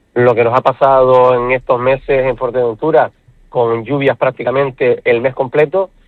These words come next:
eh, no ha sido, no ha sido normal, no es habitual. Otra cuestión diferente es que ya existan edificaciones que obstruidas, que ahora estén en riesgo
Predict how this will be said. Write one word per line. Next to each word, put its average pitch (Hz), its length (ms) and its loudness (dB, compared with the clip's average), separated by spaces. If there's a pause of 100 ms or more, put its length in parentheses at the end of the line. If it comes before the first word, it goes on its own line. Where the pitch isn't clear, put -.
(220)
eh, 123 200 -4
no 127 140 -2
ha 135 100 2
sido, 120 1000 0
no 123 240 -2
ha 135 80 -2
sido 147 200 0
normal, 135 400 2
no 143 100 2
es 143 80 -8
habitual. 127 600 0 (680)
Otra 139 260 2
cuestión 160 260 0
diferente 160 400 0
es 170 40 -10
que 147 140 -4
ya 156 80 4
existan 156 420 -4
edificaciones 156 880 -2 (760)
que 151 120 -2
obstruidas, 160 800 2
que 123 260 2
ahora 135 320 6
estén 151 260 -2
en 143 140 2
riesgo 151 480 0